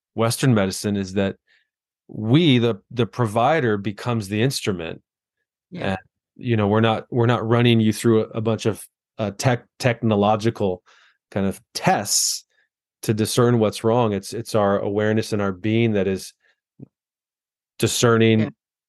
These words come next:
Speaker 1: diagnosing, and holding the actual space.
Speaker 2: Yeah. Yeah. I think physicists are catching up with this now, right? The
Speaker 1: That's right.
Speaker 2: astrophysicists are catching up with this with their discussion of the biofield.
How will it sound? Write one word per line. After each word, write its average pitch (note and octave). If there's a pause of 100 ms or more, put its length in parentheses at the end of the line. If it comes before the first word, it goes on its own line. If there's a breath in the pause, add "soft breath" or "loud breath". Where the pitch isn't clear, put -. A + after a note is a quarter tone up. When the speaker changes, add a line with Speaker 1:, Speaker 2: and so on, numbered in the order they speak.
(200)
Speaker 1:
diagnosing, G#2+
and B2+
holding B2
the G#2+
actual G2+
space. - (800)
Speaker 2:
Yeah. D#3+ (440)
Yeah. F#3
I G3+
think C4 (720)
physicists B3+
are -
catching F#3+
up F#3+
with D3+
this D#3
now, D3+
right? D#3
The F#3
Speaker 1:
That's F#3+
right. F#3
Speaker 2:
astrophysicists D3+
are E3
catching E3
up D3
with C#3+
this -
with D#3+
their D#3
discussion E3
of D#3
the C#3+
biofield. C#3+